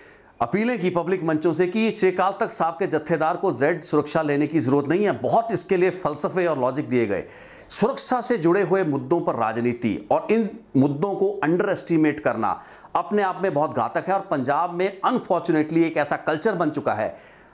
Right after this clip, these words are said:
किसी को गनमैन दिए जाने हैं, किसी को कोई वेपन लाइसेंस पे दिया जाना है, वो भी राजनीति का विषय है। उस पे एक पूरी लंबी चौड़ी मॉरल डिबेट है। इस चीज़ को बिल्कुल इग्नोर हम करते हैं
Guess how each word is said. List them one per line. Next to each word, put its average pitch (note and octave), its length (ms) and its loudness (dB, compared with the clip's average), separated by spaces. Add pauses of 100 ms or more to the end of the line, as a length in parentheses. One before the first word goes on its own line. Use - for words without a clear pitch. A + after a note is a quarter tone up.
(180)
किसी F3+ 220 0
को G#3 100 2
गनमैन D#3+ 460 0
दिए E3+ 200 2
जाने D#3 220 0
हैं, D#3+ 200 0
किसी D#3 240 -2
को D#3+ 100 0
कोई D#3 180 2
वेपन C3+ 520 0
लाइसेंस D3+ 340 0
पे D#3 140 0
दिया C#3 180 2
जाना C#3 240 2
है, D3 140 0
वो B2 220 0
भी F3 120 2
राजनीति D3+ 420 0
का D3 100 2
विषय B2+ 260 -2
है। A#2+ 240 0 (280)
उस G#3 160 0
पे G#3+ 100 0
एक G#3+ 120 -8
पूरी G3 180 2
लंबी F3 280 2
चौड़ी E3 280 0
मॉरल D3 360 2
डिबेट B2+ 360 0
है। D#3+ 100 0
इस F3 220 -2
चीज़ G3 180 -2
को F#3 100 2
बिल्कुल G3 360 0
इग्नोर F3 280 2
हम E3 80 -2
करते D3+ 280 -2
हैं D#3 200 -2